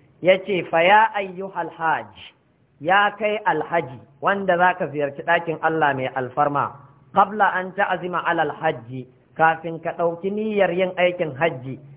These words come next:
yajibu alayka wujuban ainiyan an tubadira ila ma'rifati tauhidil khalis." Wajibi ne kai gaggawa, wajabcin kuma wajabci ne a kanka kai ɗin nan da za ka je aikin hajji, kai gaggawar sanin tsantsar tauhidi,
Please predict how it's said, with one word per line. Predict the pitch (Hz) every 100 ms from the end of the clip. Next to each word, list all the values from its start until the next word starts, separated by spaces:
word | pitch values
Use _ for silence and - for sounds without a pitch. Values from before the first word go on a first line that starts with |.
| - 143
yajibu | 160 196 190
alayka | 147 170 185 190 185
wujuban | 160 147 156 196 180 170 -
ainiyan | 156 160 170 190 180 175 170
an | 180 175
tubadira | 165 165 175 175 170
ila | 156 165
ma'rifati | 165 170 170 147 170 160
tauhidil | 151 143 143 175 156
khalis." | 139 143 135 107 - - - - - -
Wajibi | 135 196 233 196 185 202
ne | 185
kai | 165 156 147
gaggawa, | 180 160 147 185 180 180 175 - - - -
wajabcin | 139 208 220 226 - 226 170
kuma | 190 190
wajabci | 185 202 214 208 - 220
ne | 208 175 156
a |
kanka | 151 208 180 156
kai | 139 185 190
ɗin | 202 175
nan | 180
da | 165
za | 165 170
ka | 156
je | 160
aikin | 170 165 147
hajji, | 175 143 156 156 - - -
kai | 143 139
gaggawar | 175 175 185 180 180 180 -
sanin | 196 185 160 -
tsantsar | 190 190 196 190
tauhidi, | 175 131 156 156 123